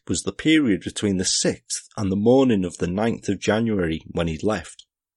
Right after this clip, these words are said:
He admitted seeing Andrew on the sixteenth of January in Kendal, and then he gave a version of events that tied in with the statements from Chris, the man from the Flamingo Club, and the proprietors of the Lord's Guest House,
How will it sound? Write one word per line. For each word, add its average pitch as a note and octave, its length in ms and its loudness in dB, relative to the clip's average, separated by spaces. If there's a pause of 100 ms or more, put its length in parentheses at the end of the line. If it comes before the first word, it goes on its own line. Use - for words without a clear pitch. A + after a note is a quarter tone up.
(200)
He G#2 100 -2
admitted D#3 460 -2
seeing D#3+ 260 2
Andrew D3+ 380 2
on E2+ 80 2
the E2+ 80 -2
sixteenth B2 560 -2
of A2 80 0
January A2+ 520 2
in F2 140 -2
Kendal, B2+ 540 -2 (400)
and F#2+ 100 -4
then A2+ 80 2
he B2 80 4
gave B2 300 0
a G#2 80 2
version D3+ 400 0
of D3+ 100 -4
events D#3 440 -2
that - 200 -6
tied C3+ 340 -2
in B2+ 200 2
with F2+ 100 -4
the F#2 60 -4
statements G2+ 500 -2
from F2+ 220 -6
Chris, - 560 0 (240)
the F#2 80 -4
man G#2 240 -2
from A2 160 -2
the G2 100 0
Flamingo G#2 560 0
Club, - 380 -2 (400)
and G2+ 100 -4
the F#2+ 60 2
proprietors C3+ 720 2
of G2+ 140 -4
the A2 100 0
Lord's A#2 380 4
Guest B2 340 0
House, E2+ 300 -4